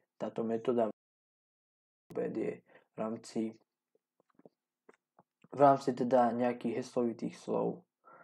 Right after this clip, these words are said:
A urobil som to následovne. Takže to si zatiaľ nastavím. Chvíľku strpenia poprosím.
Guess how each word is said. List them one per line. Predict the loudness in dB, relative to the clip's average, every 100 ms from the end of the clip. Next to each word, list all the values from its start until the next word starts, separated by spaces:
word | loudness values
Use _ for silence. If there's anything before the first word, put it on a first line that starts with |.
| -20 _ _ _ -6
A | -2 0 0 2
urobil | 8 8 8 2
som | 2 -4
to | -2 -6
následovne. | -6 -2 -2 -2 -6 -8 -10 -14 _ _ _ _ _ _ _ -20 -20 _ _ _ _ _ _ _ _ _ _ _ _ -20 _ -20 _ _ _ _ _ _ _ _ _ _ _ _ _ _ _ _ _ _ _ _ _ _ _ _ _
Takže | -10 -8 -8
to | -10 -10
si |
zatiaľ | -10 -8 -6 -8 -10
nastavím. | -12 -10 -6 -4 -4 -6 -10 -16 _ _ -8
Chvíľku | -6 -6 -12 -16 -20 -20
strpenia | -8 -8 -4 -4 -6 -8
poprosím. | -6 -6 -6 -8 -8